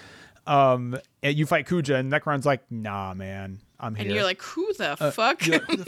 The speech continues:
Speaker 2: <laughs>
Speaker 1: fuck is Necron?" Um, but I feel like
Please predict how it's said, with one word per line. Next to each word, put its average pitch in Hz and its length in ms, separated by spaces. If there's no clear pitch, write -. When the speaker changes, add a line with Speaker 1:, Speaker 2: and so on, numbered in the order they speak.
Speaker 2:
<laughs> - 140
Speaker 1:
fuck 226 180
is 165 120
Necron?" 139 680
Um, 143 560
but 180 360
I 175 140
feel 196 400
like 160 560